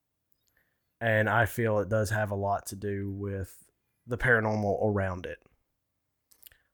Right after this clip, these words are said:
The book, I kinda feel like that's more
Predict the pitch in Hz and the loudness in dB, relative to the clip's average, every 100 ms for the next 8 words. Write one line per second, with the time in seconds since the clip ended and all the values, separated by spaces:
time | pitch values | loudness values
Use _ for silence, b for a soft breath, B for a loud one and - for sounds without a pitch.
0 | _ 117 113 98 127 170 - - - - | _ 0 0 6 8 8 6 -4 -16 -20
1 | _ _ _ _ _ _ _ _ _ _ | _ _ _ _ _ _ _ _ _ _
2 | _ _ _ - - - _ _ _ _ | _ _ _ -20 -20 -20 _ _ _ _
3 | _ - 127 170 220 220 - 165 127 139 | _ 2 6 12 12 12 12 10 12 8
4 | 120 131 131 131 - | 6 6 8 8 6